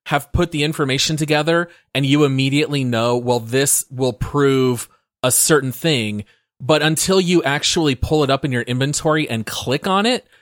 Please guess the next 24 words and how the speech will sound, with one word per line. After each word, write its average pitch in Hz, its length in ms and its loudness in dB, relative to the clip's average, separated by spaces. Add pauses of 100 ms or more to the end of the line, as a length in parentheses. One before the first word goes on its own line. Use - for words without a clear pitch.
(220)
it 151 140 0
won't 156 320 2
give 147 160 0
you 143 80 4
the 123 100 -2
dialogue 113 520 0
option. 101 420 -6
So 147 220 2
where 135 280 0
I 143 120 2
would 185 180 2
go 139 120 2
straight 131 320 -2
to 139 100 -4
the 117 80 -2
person 107 680 -2 (380)
and 131 160 -2
want 143 260 0
to 135 300 0
confront 170 520 0
them 117 200 -2
with 113 100 -2
this 117 220 -2
information, 107 720 -4